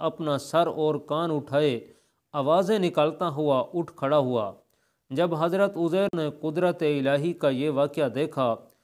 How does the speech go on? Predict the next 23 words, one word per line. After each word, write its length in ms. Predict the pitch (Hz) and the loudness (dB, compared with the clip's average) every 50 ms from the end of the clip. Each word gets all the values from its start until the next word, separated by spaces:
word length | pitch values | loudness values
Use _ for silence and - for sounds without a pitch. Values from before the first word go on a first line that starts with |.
| _ _ _ _ _ - | _ _ _ _ _ -2
और 180 | 156 160 156 151 | 0 0 0 0
शहर 320 | - 175 180 185 208 196 | -2 0 2 2 2 2
को 180 | 190 - 180 170 165 - | 0 0 -2 -2 0 0
पहले 300 | 151 160 175 185 185 170 | 0 2 2 2 2 2
जैसा 340 | 143 165 160 156 165 151 135 120 | 0 0 -2 0 0 0 2 2
बारौनक 600 | 143 147 143 135 139 160 170 170 160 - - - | 2 2 2 2 0 0 0 -2 -2 -4 -6 -2
पाया 260 | - 143 156 170 170 170 | 0 2 2 2 2 0
तो 160 | 170 160 135 110 | 0 0 -2 0
बोल 260 | 117 151 175 185 160 | 0 0 0 0 0
उठे 340 | 147 147 - 135 127 117 113 110 - - _ _ _ _ _ _ _ - | -2 -4 -4 -4 -2 -2 -2 -4 -6 -14 _ _ _ _ _ _ _ -4
कि 80 | 143 | -4
"मैं 180 | 135 143 160 185 | -2 -2 -2 0
यकीन 460 | 196 196 185 180 - 180 196 208 190 - | 0 0 -2 -2 -2 -4 -4 -4 -4 -2
करता 300 | - 160 160 151 - 190 | -2 -2 -2 -2 -2 -2
हूँ 260 | 175 156 165 151 139 - | -2 -2 -2 -4 -6 -4
कि 160 | - 143 131 | -4 -4 -2
अल्लाह 260 | 135 147 160 170 170 160 165 | -2 0 0 0 0 0 0
ताला 320 | 143 143 156 165 156 147 | 0 2 2 4 2 2
हर 200 | 131 143 143 139 | 2 0 -2 -2
चीज़ 280 | 135 - 147 156 156 151 | -4 -4 -4 -4 -4 -4
पर 180 | - - 135 123 123 | -2 -2 -2 -2 -2
कादिर 300 | - 120 123 120 131 120 104 | -2 -2 -2 -2 -2 -4 -4
है।" 200 | 101 107 101 | -6 -8 -10